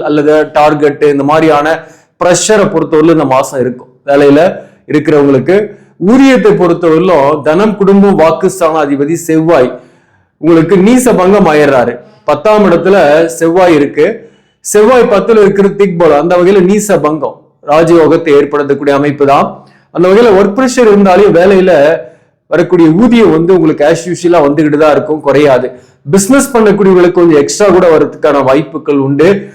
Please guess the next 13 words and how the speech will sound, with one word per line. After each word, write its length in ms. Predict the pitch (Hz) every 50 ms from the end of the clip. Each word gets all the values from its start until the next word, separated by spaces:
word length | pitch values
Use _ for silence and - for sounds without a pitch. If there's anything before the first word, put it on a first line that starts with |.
| - - _ -
ஆனா 220 | 156 160 175 196 208 214 214 190 - -
உங்களை 260 | 165 170 165 175 170 156
வந்து 180 | 165 185 190
வாடிக்கையாளர்கள் 760 | 160 151 156 175 180 - - 180 165 151 151 143 139 139 135 139 139 - - _ _ _ _ _ _ _ _
டென்ஷன் 360 | - 156 151 147 151 165 156 143
படுத்துவாங்க. 460 | 143 143 143 139 139 135 131 135 139 139 147 143 143 - - _ _ _ _ _ _ -
வாடிக்கையாளர்கிட்ட 880 | 131 135 151 175 220 240 226 196 226 214 202 196 185 170 160 160 208 208
கொஞ்சம் 260 | 196 180 170 156 143
நாசுக்கா 400 | 139 147 156 151 165 147 151 160
நடந்துங்க. 460 | 151 135 127 131 127 123 123 120 123 123 - - - _ _
அதுதான் 380 | - 151 139 135 135 143 151 160
இந்த 100 | 156 170 156 131
மாதம் 260 | 131 139 139 139